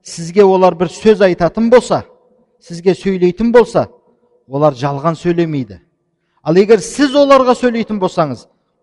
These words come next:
олар да сіздің сөзіңізді жалғандыққа шығармайды. Яғни ешкімге бір жамандық, жаман, жалған сөз де айтпайды. Біреу оған сөйлесе, оның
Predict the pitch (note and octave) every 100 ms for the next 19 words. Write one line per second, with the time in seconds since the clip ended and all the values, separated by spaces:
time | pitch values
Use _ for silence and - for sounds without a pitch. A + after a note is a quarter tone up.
0 | _ D#3 E3+ D#3 D3 C#3+ D3+ D3+ C#3 D#3+
1 | C#3 C3 B2 A#2+ A2+ C3 B2 A#2+ _ A#2+
2 | - B2 B2 A2 G#2 F2 F2+ _ _ _
3 | _ _ _ _ _ _ _ B2 A#2+ G#3
4 | G#3 - E3 D3 C#3 B2 A2+ C#3+ D3 C#3
5 | C3 - _ _ _ _ _ _ _ C3+
6 | D#3 D3+ A2 A#2 D#3+ D3 B2+ - G#3+ F#3+
7 | A3+ A3+ B3 G#3 E3+ F3 F3 F3 E3 -
8 | F3 E3 G3+ A3 F3 E3+